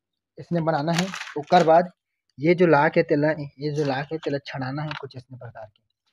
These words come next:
त दो तीन दिन यही काम चलही, बने रहा वीडियो में, like करिए, share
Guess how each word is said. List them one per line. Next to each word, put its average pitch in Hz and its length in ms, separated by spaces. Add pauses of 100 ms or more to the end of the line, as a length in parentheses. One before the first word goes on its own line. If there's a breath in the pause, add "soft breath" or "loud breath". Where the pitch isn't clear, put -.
(1300 loud breath)
त 139 520
दो 165 160
तीन 175 200
दिन 165 140
यही 165 200
काम 175 200
चलही, 170 400 (440)
बने 156 240
रहा 170 140
वीडियो 165 260
में, 175 120 (400)
like 143 280
करिए, 170 220
share 156 240